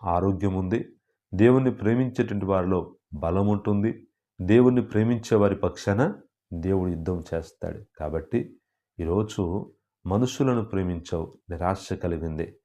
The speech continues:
లోకాన్ని ప్రేమించావు, నిన్ను శాపంలోనికి నెట్టేసింది, వస్తువులను ప్రేమించావు, నీకు ఉపయోగపడకుండా పోతూ ఉన్నాయి.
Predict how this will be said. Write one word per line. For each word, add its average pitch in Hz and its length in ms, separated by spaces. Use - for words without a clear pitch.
లోకాన్ని 117 440
ప్రేమించావు, 104 920
నిన్ను 90 200
శాపంలోనికి 92 840
నెట్టేసింది, 82 880
వస్తువులను 139 600
ప్రేమించావు, 104 1000
నీకు 98 260
ఉపయోగపడకుండా 95 920
పోతూ 87 340
ఉన్నాయి. 82 320